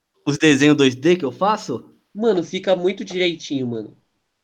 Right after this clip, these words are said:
Speaker 1: Mas o desenho dois D ou três D? Porque o três D que não falei pra você, a maioria eu já pego na internet
Speaker 2: Não,
Speaker 1: já.
Speaker 2: os dois D, eu digo.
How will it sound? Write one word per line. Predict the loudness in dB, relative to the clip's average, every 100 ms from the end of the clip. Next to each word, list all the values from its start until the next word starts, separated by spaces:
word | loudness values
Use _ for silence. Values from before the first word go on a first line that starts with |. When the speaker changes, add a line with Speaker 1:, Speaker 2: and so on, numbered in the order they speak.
| _ _ _ _
Speaker 1:
Mas | 2 4
o | 2
desenho | 2 2 0
dois | -2 -4
D | -2 0
ou | 2 0
três | -2 0 -2 -2
D? |
Porque | -2 -4
o |
três | 0 2 2
D | 0 -2
que |
não | -4
falei | -6 -10
pra | -12
você, | -8 -4
a | 0
maioria | 0 2 0 0 0 0
eu | 0
já | 0 0
pego | 0 -2 0
na | -4
internet | -4 -6 -2 -2 -2
Speaker 2:
Não, | -2
Speaker 1:
já. | -2 0
Speaker 2:
os | 0 -2 _ -6
dois | -2 0
D, | 2 2
eu | 2
digo. | 0 -6 -8 -12